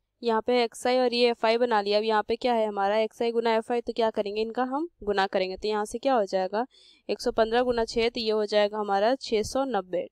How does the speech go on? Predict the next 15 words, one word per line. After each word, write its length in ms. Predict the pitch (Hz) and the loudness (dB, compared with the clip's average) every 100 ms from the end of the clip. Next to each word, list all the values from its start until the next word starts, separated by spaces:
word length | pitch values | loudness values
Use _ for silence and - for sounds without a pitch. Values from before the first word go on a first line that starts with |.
| - | -6
ठीक। 140 | 294 - _ _ _ | -6 -8 _ _ _
इसको 260 | 226 - 254 | -8 -2 -2
गुना 240 | 254 240 | 0 0
करेंगे 300 | 240 233 247 | 2 0 0
तो 140 | - 233 | -4 -2
ये 120 | 226 | 0
हो 120 | 226 | 0
जाएगा 340 | 220 214 208 220 | 2 2 2 0
हमारा 300 | 208 202 233 | 0 -2 -2
तीन 340 | - 226 233 | -4 -4 0
हजार 380 | 220 208 214 240 | 0 4 4 4
एक 220 | 202 208 | 0 -2
सौ 160 | - 269 - | -2 -2 0
पच्चीस, 600 | - - - - - - _ _ | -4 -4 -12 -10 -12 -16 _ _
ठीक। 220 | - 349 | -2 -2